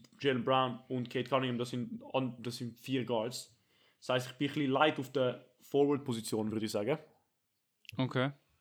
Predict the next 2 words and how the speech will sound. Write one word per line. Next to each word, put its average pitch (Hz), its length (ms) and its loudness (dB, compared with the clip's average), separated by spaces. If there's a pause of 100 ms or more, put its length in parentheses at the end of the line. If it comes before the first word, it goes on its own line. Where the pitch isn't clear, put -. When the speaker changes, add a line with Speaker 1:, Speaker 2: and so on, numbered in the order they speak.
(3750)
Speaker 1:
Ich, 254 320 -4 (760)
ja, 151 360 6